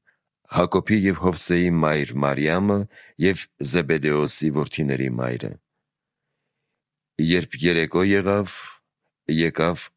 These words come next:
Հովսեփ անունով արիմաթիացի մի մեծահարուստ մարդ, որ Հիսուսին աշակերտել էր։ Սա Պիղատոսի մոտ գնալով Հիսուսի մարմինը խնդրեց։ Այն ժամանակ Պիղատոսը հրամայեց,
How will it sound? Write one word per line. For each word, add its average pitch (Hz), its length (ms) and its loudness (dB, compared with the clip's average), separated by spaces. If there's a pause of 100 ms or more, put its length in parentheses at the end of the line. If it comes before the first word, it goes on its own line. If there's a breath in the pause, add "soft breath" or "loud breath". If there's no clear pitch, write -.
Հովսեփ - 680 -2
անունով 76 560 0 (140)
արիմաթիացի 71 880 -2
մի 73 220 0
մեծահարուստ 67 760 -4
մարդ, 64 440 -6 (320 soft breath)
որ 110 380 0
Հիսուսին 82 640 -2
աշակերտել 58 760 -6
էր։ 50 160 -8 (840)
Սա - 240 0
Պիղատոսի 76 580 0
մոտ 73 220 0
գնալով 76 640 0 (280 loud breath)
Հիսուսի - 480 0
մարմինը 67 500 -2
խնդրեց։ 62 600 -6 (680)
Այն 107 180 4
ժամանակ 98 600 2 (100)
Պիղատոսը 71 640 0
հրամայեց, 69 720 -2